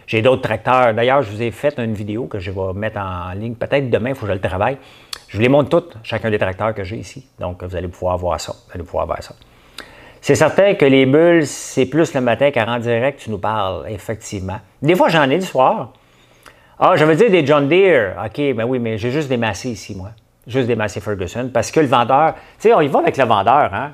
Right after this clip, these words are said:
Ici, le vendeur, c'est un Massey Ferguson. Euh, fait que j'y allais. Donc, euh, ben c'est ça,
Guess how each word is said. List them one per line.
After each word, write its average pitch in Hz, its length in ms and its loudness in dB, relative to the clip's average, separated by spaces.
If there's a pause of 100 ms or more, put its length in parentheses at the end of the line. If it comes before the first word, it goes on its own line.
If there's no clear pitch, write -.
(100)
Ici, 107 300 -8
le 190 60 -6
vendeur, 135 380 2
c'est - 120 -8
un 95 40 -4
Massey 98 280 -6
Ferguson. 95 640 -12
Euh, 92 360 -16
fait 92 160 -14
que 95 100 -14
j'y 92 160 -8
allais. 92 240 -6 (560)
Donc, 104 240 -4
euh, 90 840 -4 (160)
ben 76 120 -10
c'est 82 160 -12
ça, - 140 -14